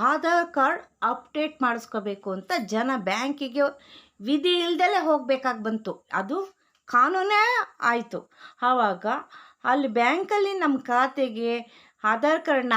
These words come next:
ಅಪ್ಡೇಟ್ ಮಾಡಿಸ್ಕೋಬೇಕಾದ್ರೆ ನಾವು ಕೊಟ್ಟಂತಹ ಹಣ ಐವತ್ತೊಂಬತ್ತು ರೂಪಾಯಿ. ಸೇ-, ನಾವು ಸೇವಾ ಶುಲ್ಕದ ನೆಪದಲ್ಲಿ ಪಾವತಿ ಮಾಡುವಂಥ ಈ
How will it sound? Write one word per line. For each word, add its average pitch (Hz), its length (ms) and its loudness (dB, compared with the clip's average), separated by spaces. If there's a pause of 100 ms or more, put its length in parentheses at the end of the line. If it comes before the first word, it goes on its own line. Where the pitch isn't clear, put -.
ಅಪ್ಡೇಟ್ 381 460 -4
ಮಾಡಿಸ್ಕೋಬೇಕಾದ್ರೆ 208 880 -2 (440)
ನಾವು 240 260 4
ಕೊಟ್ಟಂತಹ 254 800 0 (720)
ಹಣ 269 260 0 (400)
ಐವತ್ತೊಂಬತ್ತು 208 880 -2
ರೂಪಾಯಿ. 311 260 -2
ಸೇ-, - 240 -10 (300)
ನಾವು 247 440 2 (400)
ಸೇವಾ 262 600 2
ಶುಲ್ಕದ 285 580 0
ನೆಪದಲ್ಲಿ 202 760 -4 (520)
ಪಾವತಿ 277 500 2
ಮಾಡುವಂಥ 247 560 -2 (560)
ಈ 269 180 0